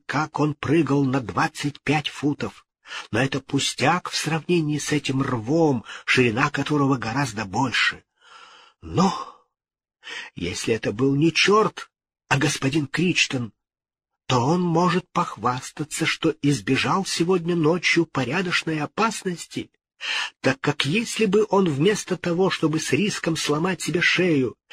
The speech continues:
взбираясь на эту стену, вздумал пройти в одну из дверей Лувра,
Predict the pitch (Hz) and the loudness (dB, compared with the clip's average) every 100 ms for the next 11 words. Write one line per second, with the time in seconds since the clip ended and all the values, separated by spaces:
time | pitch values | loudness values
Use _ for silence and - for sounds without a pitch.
0 | - - 107 98 151 156 147 135 143 151 | -10 -4 -4 2 4 4 2 0 2 2
1 | 139 143 - - 151 135 113 - 165 151 | 2 -2 -2 2 4 2 0 2 4 4
2 | 156 - - 127 156 156 - 190 147 110 | 0 -6 -2 2 2 0 0 4 4 2
3 | 131 143 170 139 135 104 143 156 147 117 | -2 0 2 2 0 2 2 4 4 2
4 | 202 240 214 170 | 0 2 2 0